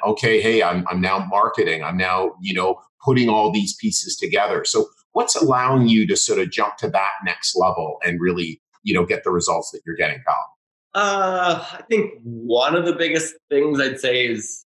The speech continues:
Speaker 2: just pushing through the valleys. Uh, you know, every
Speaker 1: Right.
Speaker 2: salesperson, uh, or every business owner is always gonna have their, their peaks and valleys. And, you know, I've seen
Speaker 1: Right.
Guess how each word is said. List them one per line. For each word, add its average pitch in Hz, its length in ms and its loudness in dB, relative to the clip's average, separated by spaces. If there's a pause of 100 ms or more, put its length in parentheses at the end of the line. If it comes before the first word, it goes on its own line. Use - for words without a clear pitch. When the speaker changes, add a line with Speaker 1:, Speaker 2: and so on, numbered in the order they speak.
(120)
Speaker 2:
just - 260 -10 (680)
pushing 123 520 -2
through 123 720 0
the 113 60 0
valleys. 123 760 0 (140)
Uh, 107 340 0 (540)
you 113 100 -12
know, 120 240 -4 (100)
every 127 600 0
Speaker 1:
Right. - 180 -20
Speaker 2:
salesperson, 123 920 0 (420)
uh, 104 300 0
or 113 180 4
every 113 280 0
business 147 320 0
owner 143 260 4
is 131 80 0
always 127 380 2
gonna 127 160 -2
have 120 540 -2 (200)
their, 113 260 4
their 117 140 2
peaks 127 220 -2
and 113 100 -2
valleys. 120 420 4
And, 110 320 0
you 107 80 -2
know, 110 140 2
I've 107 100 2 (460)
seen 117 360 2 (120)
Speaker 1:
Right. 95 160 0